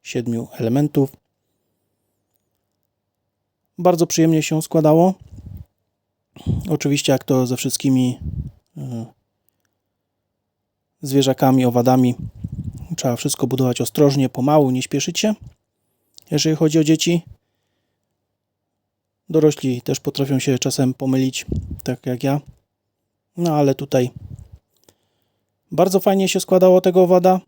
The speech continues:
chociaż jak dla mnie wyglądają wszystkie, niezależnie od producenta, modliszki pokracznie. Jest dość delikatna, ale bardzo sympatyczna.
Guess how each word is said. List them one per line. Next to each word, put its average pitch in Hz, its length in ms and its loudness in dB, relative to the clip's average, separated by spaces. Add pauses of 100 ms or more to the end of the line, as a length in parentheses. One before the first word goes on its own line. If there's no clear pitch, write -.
(500)
chociaż 139 640 2
jak 127 120 -6
dla 135 120 0
mnie 127 140 0
wyglądają 127 640 0
wszystkie, 120 460 -6 (1200)
niezależnie 131 420 2
od 120 80 -4
producenta, 123 800 -4
modliszki 120 460 -6
pokracznie. 151 580 0 (840)
Jest 147 240 -2
dość 143 180 4
delikatna, 143 680 -2 (1700)
ale 151 420 6 (880)
bardzo 131 540 -2
sympatyczna. 170 760 2